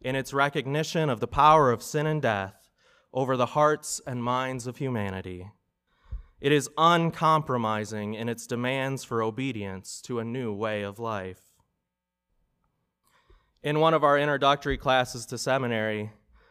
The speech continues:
we were warned by our professor that we needed to be prepared for the way that undergoing our seminary education was going to change our relationships with our friends and our families. We were warned that the commitment we were making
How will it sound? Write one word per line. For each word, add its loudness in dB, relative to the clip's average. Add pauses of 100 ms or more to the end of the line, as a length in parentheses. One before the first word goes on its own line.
(160)
we 2
were 4
warned 4
by 4
our 4
professor -2
that -2 (260)
we -2
needed -4
to -10
be -8
prepared -2
for -2
the -2
way 4
that 0
undergoing 0
our 0
seminary -6
education -8 (580)
was -6
going 4
to -2
change -2
our 6
relationships -2
with -6
our 0
friends -6
and -8
our -8
families. -12 (1000)
We 2
were 4
warned 4
that 0
the -4
commitment 0
we -4
were -2
making -6